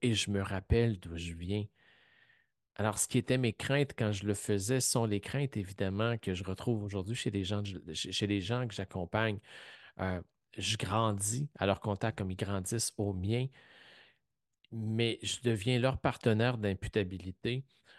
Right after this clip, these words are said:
en partageant, euh, un extrait de mon journal, euh, ce matin. Euh, Sonia Lapointe, qui est une auteure, euh, une des premières, euh, auteurs que j'ai accompagnées de l'extérieur, euh, qui n'était pas de mon cercle restreint d'amis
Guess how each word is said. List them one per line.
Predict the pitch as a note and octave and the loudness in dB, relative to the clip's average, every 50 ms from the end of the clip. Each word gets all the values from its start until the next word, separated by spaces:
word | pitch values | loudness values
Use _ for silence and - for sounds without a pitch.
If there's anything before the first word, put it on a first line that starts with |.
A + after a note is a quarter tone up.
| _ - | _ -6
en | - G2 G2 | -2 -2 -2
partageant, | - - B2 B2 - C3 A#2 G#2 G2+ B2 B2 B2+ B2+ - - | 0 0 0 2 4 4 4 4 4 2 2 2 2 0 0
euh, | G#2 G2 F2 - | -2 -2 0 0
un | G2+ G2+ | 0 0
extrait | G2+ F#2+ - - - A2+ | 0 -2 -4 -4 -2 -2
de | G#2+ G#2+ | 0 0
mon | G2 F#2+ G2 | 0 -2 -2
journal, | F2+ F#2+ F#2 F2 F2+ G2+ A2 A#2 A#2 G#2+ G2 | -4 -4 -6 -4 0 0 2 2 2 0 0
euh, | F2+ | -2
ce | E2+ - - G2 | -2 -2 -2 -2
matin. | F#2 F2+ F2 - - A2+ A#2 B2 B2+ B2+ C3+ - - | -4 -4 -4 -2 -2 -2 0 0 -2 -2 -4 -4 -6
Euh, | F2+ F#2 | -8 -8
Sonia | - - - G#2 G2 G2+ G#2 | -6 -4 -2 0 0 2 2
Lapointe, | G2+ F#2+ F#2 - - A2+ A2 A2 A2 G2 - - E2 - - | 2 0 -2 0 0 2 4 4 2 0 -2 -6 -8 -10 -10
qui | - - G#2 | -10 -6 -4
est | F#2+ - - - | -4 -4 -4 -4
une | G2 F#2 | -2 -2
auteure, | F2+ E2+ - - G2+ G#2 G#2+ G#2+ A2 G#2 F#2+ - _ - F2+ | -2 -2 0 0 2 2 2 2 0 -2 -4 -8 _ -10 -8
euh, | E2+ D#2+ C#2+ - - | -8 -8 -8 -8 -4
une | G2+ G2+ G2 | -2 -2 0
des | F2+ F#2+ F2+ | 0 0 -2
premières, | - - - G2 F#2+ F#2 F2+ G2+ B2 C#3 - - _ - G#2 | -2 -2 -2 0 0 0 -2 -2 -4 -6 -8 -10 _ -6 -4
euh, | G2+ - | -4 -4
auteurs | - G2 F#2+ - G2+ G2+ G2+ - - | -4 -6 -2 0 0 0 0 -4 -6
que | - F#2 E2+ | -4 -4 -4
j'ai | E2 E2+ F2 E2+ | -4 -4 -6 -6
accompagnées | E2+ - - F2+ F2 - F2 E2+ E2+ F#2 | -6 -6 -8 -8 -6 -6 -4 -4 -4 -4
de | F2+ F2+ E2+ | -4 -2 -2
l'extérieur, | E2+ E2 - - - - F2 E2 E2 F2+ F#2 F#2 G2+ - D3 - _ _ _ _ - - - - - - _ _ - - | -4 -4 -6 -8 -6 -4 -4 -4 -2 0 0 0 0 -2 -4 -8 _ _ _ _ -20 -20 -20 -20 -20 -20 _ _ -12 -10
euh, | D2+ D2+ D2 | -8 -6 -8
qui | - - - | -8 -6 -6
n'était | F#2 - F2+ | -6 -4 -4
pas | - - G#2 | -2 0 0
de | G2 G#2 | 2 2
mon | F2+ F2+ F2+ F2 | 0 0 -2 -4
cercle | F2 - - - - - F#2+ | -4 -6 -6 -6 -6 -4 -4
restreint | E2+ - - F2 - - - - G2+ G2+ G2+ | -4 -4 -4 -4 -4 -4 -4 -2 0 0 0
d'amis | F#2+ F#2 G2 F#2 F#2 F2+ F#2 G2+ A#2 E3+ | 0 0 -2 -2 -2 -4 -6 -6 -6 -8